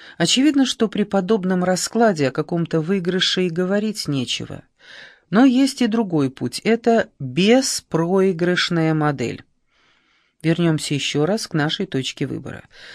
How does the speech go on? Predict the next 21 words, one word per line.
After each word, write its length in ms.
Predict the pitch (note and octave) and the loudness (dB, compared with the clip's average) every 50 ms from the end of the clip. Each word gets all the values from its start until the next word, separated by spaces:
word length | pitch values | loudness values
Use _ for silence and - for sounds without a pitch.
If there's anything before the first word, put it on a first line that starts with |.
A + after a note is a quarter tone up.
| - - _ | -20 -10 _
В 140 | - E3+ G3 | 0 2 4
этот 340 | G3+ G3 F#3+ - F#3+ - F3+ | 4 4 2 0 -4 -2 0
раз 240 | F#3 F#3 F#3 F3+ | 2 2 2 0
ситуация 680 | - - F#3+ - - G#3+ B3+ C#4 C#4 - - G#3+ F#3+ E3 | -2 -4 -4 -2 0 0 0 0 0 -2 0 0 0 0
выглядит 520 | D3 F#3 G#3 G#3 G#3 G#3 F#3 G#3 G3+ G3+ | 0 0 -2 -2 -2 -2 -2 -4 -4 -4
следующим 680 | - - D#3+ D#3 D3 C#3 D3+ D#3 D3+ - - D#3 C#3 A#2 | -4 -4 -2 -2 -2 -2 -2 -2 -2 -4 -4 -4 -4 -6
образом. 460 | G2+ - - - - - - - - _ _ _ _ _ _ _ _ - - - - - - _ _ _ - | -6 -10 -12 -12 -12 -12 -12 -14 -18 _ _ _ _ _ _ _ _ -20 -20 -20 -20 -20 -20 _ _ _ 2
Точка 340 | C#4+ E4+ E4 - - D4 C4 | 4 4 4 2 2 2 2
выбора. 580 | F#3 E3+ C#3 B2 A#2 A2+ A2 - - B2 - _ _ _ _ _ _ _ | 4 2 2 0 -2 -4 -4 -6 -8 -12 -16 _ _ _ _ _ _ _
Так 160 | - D#3+ D#3 - | -2 -2 0 0
называемые 680 | F3 E3+ E3 F3+ F3 G3+ G3+ G3 G3 F#3+ F#3+ F#3+ F#3 F3+ | 0 0 0 2 2 4 4 4 2 2 2 0 0 2
конфеты. 800 | - G#3+ A3 A3+ A3 - - D#3+ A#2+ A2+ - - - - - - _ _ _ _ _ _ _ _ _ _ - | 2 2 2 2 0 0 0 0 0 -2 -4 -10 -16 -16 -16 -18 _ _ _ _ _ _ _ _ _ _ -4
Путь 340 | - A3+ A3 - - - - | 0 0 2 0 0 -2 0
А — 280 | G3 G#3 B3 D4 E4 E4 | 2 4 4 4 4 2
правильно. 840 | - - G#3 G3 F#3+ F3+ E3+ F3 E3+ E3 E3+ E3+ E3+ E3+ E3 E3 - _ _ _ _ _ _ _ _ _ - | 2 4 6 6 6 6 4 4 2 2 2 2 2 2 0 -2 -6 _ _ _ _ _ _ _ _ _ -4
Или 560 | F3+ F#3 E3+ D#3 D#3+ E3 G3+ B3 D4+ D#4 - _ _ _ _ _ _ _ _ | -2 -2 0 0 0 0 0 0 0 -2 -4 _ _ _ _ _ _ _ _
путь 320 | - G3 F#3 D#3+ C#3 D#3 | 0 2 2 2 2 0
Б — 380 | C3+ B2+ E3 F#3 A3 C#4 D#4+ D#4 - _ _ _ _ _ | 0 2 4 6 6 6 4 4 0 _ _ _ _ _
правильно. 640 | - C4+ C4 A#3 E3+ C3 B2+ A#2+ A#2 B2+ C#3+ - D#3+ - _ _ _ _ _ _ _ _ _ _ _ _ _ _ _ _ _ _ _ _ _ _ _ _ _ - | 2 4 6 6 6 4 2 -2 -4 -6 -8 -10 -12 -14 _ _ _ _ _ _ _ _ _ _ _ _ _ _ _ _ _ _ _ _ _ _ _ _ _ -8
Обратите 560 | D#3 C#3 D#3+ C#3+ C#3 - A3 A#3 - - B3 | -6 -4 -4 -4 -4 -2 -4 -4 -2 -2 -2
внимание, 600 | A#3 G#3+ F3+ D3+ C3 A#2 A#2+ A#2+ A#2+ B2 B2+ - | 0 0 0 0 -2 -4 -8 -10 -14 -16 -18 -20